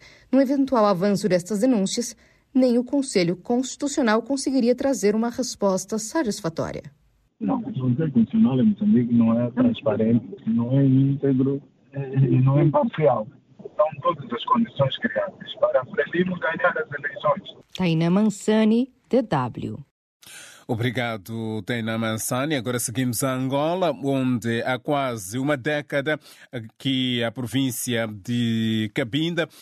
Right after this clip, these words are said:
Speaker 3: espera pela conclusão das obras do campus universitário de Cauio. O motivo da paralisação desde dois mil e quinze é a falta de dinheiro. O governo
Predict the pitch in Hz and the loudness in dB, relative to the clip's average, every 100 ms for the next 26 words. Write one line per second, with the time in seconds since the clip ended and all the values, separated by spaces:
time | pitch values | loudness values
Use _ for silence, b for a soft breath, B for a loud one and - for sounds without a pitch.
0 | _ - - 139 127 117 131 120 170 151 | _ -10 -4 -2 -2 -4 -6 -6 -4 -2
1 | 160 131 147 139 120 120 110 131 117 117 | 0 0 0 0 -2 -2 0 -2 -4 -6
2 | 98 120 123 117 113 110 107 104 170 151 | -4 -2 -2 -2 -2 -2 -4 -4 -2 -2
3 | - 131 123 143 117 120 135 131 135 131 | -4 -6 -2 -2 -4 -6 -2 -2 -2 -4
4 | 110 117 127 117 B B - 127 123 135 | -6 -2 -2 -4 B B -4 -2 -2 0
5 | 151 127 107 B B - 117 131 127 147 | 0 0 -2 B B -6 0 0 0 -2
6 | 131 117 117 123 120 127 120 113 113 - | -2 -4 -4 -2 -2 -4 -4 -6 -6 -2
7 | 139 123 123 117 117 117 110 131 127 143 | -2 -2 -2 -2 -2 -2 0 0 0 0
8 | 139 127 B B - 120 120 131 120 120 | -2 -2 B B -6 -6 -4 -4 -4 -4
9 | 117 113 117 110 104 104 b b 110 117 | -4 0 0 0 -6 -12 b b -8 -2
10 | 147 139 135 | -2 -2 -4